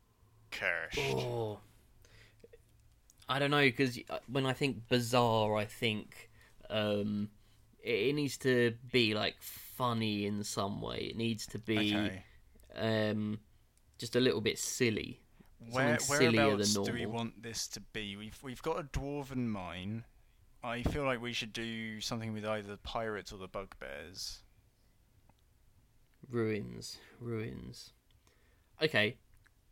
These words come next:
Speaker 2: Here is my thought then.
Speaker 1: Okay.
Speaker 2: Um, over on the, or, or, so basically we have the pirate island.
Speaker 1: Yes, which used to be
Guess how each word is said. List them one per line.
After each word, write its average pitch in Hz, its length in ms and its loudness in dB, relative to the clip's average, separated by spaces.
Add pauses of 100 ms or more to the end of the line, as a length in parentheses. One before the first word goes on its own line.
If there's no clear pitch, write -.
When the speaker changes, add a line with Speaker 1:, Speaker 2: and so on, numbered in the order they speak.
(680)
Speaker 2:
Here 127 460 4
is 117 160 2
my 107 220 0
thought - 520 -2
then. 53 240 -10 (800)
Speaker 1:
Okay. 120 160 -6
Speaker 2:
Um, 110 680 2 (1300)
over 131 380 4
on 123 240 4
the, 113 600 2 (500)
or, 110 240 0
or, 120 220 0 (1200)
so - 120 -6
basically 117 320 6
we 123 140 6
have 135 260 2
the 120 200 4
pirate 110 500 2
island. 107 480 -2 (220)
Speaker 1:
Yes, 107 320 -6
which 98 200 -6
used 117 240 -6
to 104 60 -12
be 98 520 -12